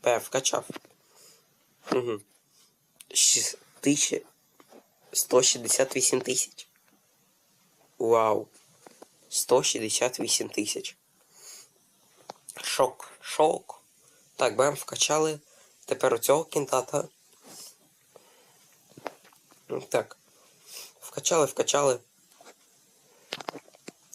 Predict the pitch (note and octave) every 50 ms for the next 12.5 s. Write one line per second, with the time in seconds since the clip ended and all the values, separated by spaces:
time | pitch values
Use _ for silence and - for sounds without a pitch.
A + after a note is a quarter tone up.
0 | - - - - - _ _ _ _ _ _ _ _ _ _ _ _ _ _ _
1 | _ _ _ _ _ _ _ - B2 - E3 F3 F3+ E3+ D#3 C#3+ C#3 - - -
2 | _ _ _ - - C#3+ D3 D3 C3 A#2+ A2+ B2+ B2+ A#2 A#2 A#2 C#3 C#3+ C3 A#2
3 | - - - - - - _ - B2+ C3 D3+ C#3+ C3 C3 - - - - - -
4 | C3+ C#3+ C3+ C3 B2+ A#2+ A#2+ A#2 A2 - - _ - C3 C3 C3 B2+ - - A#2
5 | C#3 D3 C#3+ C#3+ C3+ C3 - - - - - C#3+ - - - - - _ _ _
6 | - - - - - - - - - - _ - - _ _ _ _ _ _ _
7 | _ _ _ _ _ _ _ _ _ _ _ _ _ _ _ _ _ _ - -
8 | - - - - - - - C#3+ B2 G#2 - - - _ _ _ _ - - -
9 | - - - C#3 - - - A2 G2+ - - F#3 D#3+ _ - - - _ - -
10 | - - _ _ _ _ _ _ _ - C3 A#2 A#2 - A2+ - - - - -
11 | - - - - - C#3+ C#3 - - G#2+ - - A2 A2 - - D3 C#3+ - C#3
12 | C3+ C3+ - D3+ D#3 - - - C3+ C#3